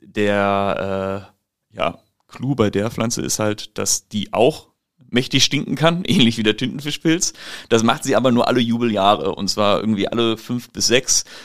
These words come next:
äh, blüht die und, ähm, dann, dann, dann wächst da halt, ähm, die Pflanze zu voller Größe ran. Und dann sondert sie eben auch diesen Aasgeruch ab, genau wie es halt der Tintenfischpilz macht. Ähm, ja, und das war wohl für viele da auch so ein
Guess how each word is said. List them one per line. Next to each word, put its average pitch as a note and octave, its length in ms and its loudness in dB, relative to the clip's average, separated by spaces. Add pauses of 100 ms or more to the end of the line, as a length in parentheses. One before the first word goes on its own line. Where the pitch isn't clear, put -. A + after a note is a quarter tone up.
(120)
äh, G#2+ 180 2
blüht A2+ 420 -6
die E3 200 -2
und, A2 340 -2
ähm, G#2 340 -4
dann, G2 200 -8
dann, G2 200 -8
dann G2 160 -6
wächst G2 220 -6
da G2 100 -8
halt, G2 320 -10
ähm, F#2 300 -10 (760)
die G2+ 260 -8
Pflanze G2+ 380 -10
zu - 120 2
voller G2 300 -4
Größe A#2 380 0
ran. C3+ 220 2 (220)
Und A#2 200 0
dann A2 160 4
sondert A2+ 280 4
sie G#2+ 180 -4
eben G#2+ 200 -2
auch B2 160 -2
diesen G#2 320 -8
Aasgeruch G#2 680 -8
ab, - 280 -14 (160)
genau F#2+ 300 -8
wie F2+ 80 -6
es - 340 -4
halt G2 320 -10
der F#2+ 400 -4
Tintenfischpilz - 1200 -4
macht. G2 340 -2 (380)
Ähm, A2+ 600 0 (120)
ja, G#2 300 0 (160)
und A2 400 -6
das G#2+ 240 -6
war A2+ 320 -2
wohl G#2 200 -8
für G#2+ 140 -12
viele G#2+ 240 -4
da G2+ 80 -2
auch - 180 -6
so G2 120 -8
ein F#2+ 140 -8